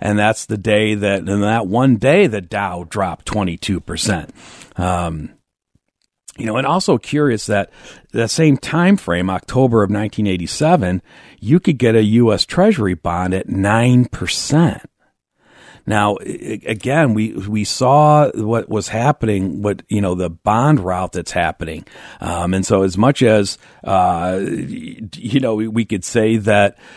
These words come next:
we're worried about stocks in October, this October, I think we can say, well, you know, what's going on with the bond bomb wreckage that's happening.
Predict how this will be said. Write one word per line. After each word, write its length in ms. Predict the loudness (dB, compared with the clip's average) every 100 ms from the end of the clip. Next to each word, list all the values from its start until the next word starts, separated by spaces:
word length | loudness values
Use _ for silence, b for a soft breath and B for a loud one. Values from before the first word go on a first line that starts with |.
| B
we're 240 | -6 -2 0
worried 320 | 2 2 2
about 400 | 0 -2 -4 -8
stocks 760 | -16 -2 0 4 2 0 -14 -8
in 160 | -6 -4
October, 800 | -6 -6 -2 -2 -2 -2 -2 -4
this 340 | -6 2 2 4
October, 480 | 0 0 -2 2 0
I 100 | 2
think 200 | 0 0
we 80 |
can 140 | -2 0
say, 160 | 0
well, 180 | 0 0
you 60 | -2
know, 100 | -2
what's 300 | 0 0 0
going 280 | -6 -4 -2
on 220 | 0 0
with 120 | -4
the 80 | -10
bond 600 | -8 -2 0 0 -2 -8 b b _
bomb 460 | -2 -2 -2 -8 -8
wreckage 480 | -8 -8 -10 -8
that's 180 | -8 -4
happening. 380 | -4 -4 -8